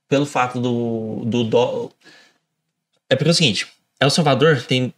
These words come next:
tinha uma moeda corrente antes do Bitcoin, que era o dólar. Então a economia era dolarizada. Então o que acontecia? Como o país era pobre, ficava a depender da, da economia americana pra, pra rodar,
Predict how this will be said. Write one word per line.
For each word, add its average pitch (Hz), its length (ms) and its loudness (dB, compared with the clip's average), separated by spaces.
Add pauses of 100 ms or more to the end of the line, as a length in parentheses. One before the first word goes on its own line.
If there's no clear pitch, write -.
(140)
tinha 175 180 2
uma 185 120 2
moeda 160 300 4
corrente 143 480 0
antes 147 240 -2
do 139 160 2
Bitcoin, 135 460 -2 (100)
que - 80 -8
era 104 100 0
o 117 40 -2
dólar. 107 380 2
Então 98 140 -6
a 104 60 -2
economia 120 420 0
era 127 160 2
dolarizada. 127 800 2 (380)
Então 175 320 0
o - 20 0
que 180 80 -2
acontecia? 160 640 -2 (300)
Como 226 200 2
o 240 40 -2
país 123 280 2
era 110 140 2
pobre, 127 580 2
ficava 110 580 0
a 110 40 0
depender 107 520 -2
da, 95 520 -2 (1400)
da 107 100 -2
economia 98 340 -2
americana 98 420 -2
pra, 90 300 -2
pra - 140 -4
rodar, 110 640 -2